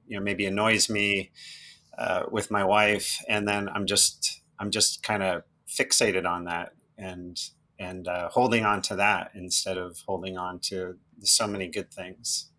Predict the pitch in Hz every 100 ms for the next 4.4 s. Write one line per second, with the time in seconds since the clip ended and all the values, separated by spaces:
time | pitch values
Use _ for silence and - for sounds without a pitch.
0 | 104 92 95 - _ - - - - _
1 | _ _ _ 95 95 90 92 92 87 92
2 | _ _ _ _ _ _ _ - - -
3 | 107 107 113 110 107 98 98 98 92 98
4 | 104 110 98 -